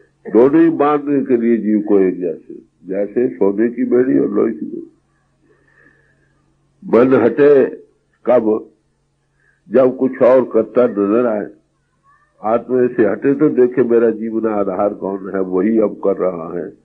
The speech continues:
उसकी अगर ये गति कब बनेगी? जब मन के हाथों हटेगा, छूटेगा। वो देखेगा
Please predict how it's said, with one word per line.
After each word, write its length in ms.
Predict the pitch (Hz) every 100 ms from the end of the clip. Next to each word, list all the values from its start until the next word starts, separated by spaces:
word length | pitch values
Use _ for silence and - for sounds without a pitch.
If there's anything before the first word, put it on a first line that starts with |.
| _ _ _ -
उसकी 280 | 117 - 127
अगर 200 | 117 120
ये 220 | 117 123
गति 400 | 110 104 123 104
कब 180 | 104 117
बनेगी? 560 | 117 120 131 127 131
जब 260 | 107 107 101
मन 60 | 110
के 220 | 113 113
हाथों 580 | 95 92 92 107 120 - - _ _ _ _ _ _ _ _ -
हटेगा, 340 | 120 107 151 - _ _ _ _ _ _ -
छूटेगा। 400 | 135 98 85 - _ _ _ _ _ _ _ _ _ -
वो 100 | 110
देखेगा 720 | 107 123 127 120 117 117 120